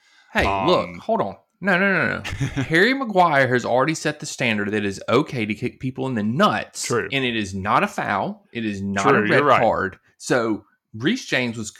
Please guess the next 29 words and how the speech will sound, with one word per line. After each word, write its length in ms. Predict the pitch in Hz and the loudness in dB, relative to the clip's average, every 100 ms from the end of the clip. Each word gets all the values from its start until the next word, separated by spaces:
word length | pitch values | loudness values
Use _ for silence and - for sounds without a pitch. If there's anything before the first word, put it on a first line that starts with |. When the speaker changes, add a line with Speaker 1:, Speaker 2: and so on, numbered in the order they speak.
| _ | _
Speaker 1:
he 160 | - | -8
didn't 160 | 220 302 | -4 0
even 140 | 196 | 0
kick 180 | 180 214 | 0 -4
the 60 | - | -6
guy 160 | 208 | -4
in 80 | 226 | -4
the 60 | 254 | -4
nuts. 580 | 302 330 - - - _ _ | -6 -8 -10 -18 -20 _ _
So 180 | 196 180 | -4 -2
it's 140 | 190 | -4
completely 480 | - 214 240 214 226 | -4 -4 -6 -2 2
Speaker 2:
Yeah, 80 | - | 2
Speaker 1:
okay, 160 | 262 | 2
Speaker 2:
yeah. 80 | 302 | -2
Speaker 1:
Jason. 400 | - - - - _ _ - - | -4 -8 -12 -14 _ _ -14 -2
It's, 180 | 185 160 | 0 2
it's, 120 | 190 196 | 0 -4
Speaker 2:
<laughs> 80 | 175 | -2
Speaker 1:
it's 160 | 202 - | -2 -2
a 100 | 101 | -6
fair 400 | - 196 185 170 | -4 0 0 -2
play. 460 | - 113 - - _ _ - | -4 -4 -6 -14 _ _ -12
Speaker 2:
You're 280 | 110 117 | -2 0
right. 280 | 113 101 90 110 | 0 0 -2 -6
Speaker 1:
<laughs> 60 | 110 | -6
Speaker 2:
You're 260 | 117 131 | 2 4
right. 260 | 127 104 92 | 6 4 4
I, 360 | - 120 123 | 6 8 8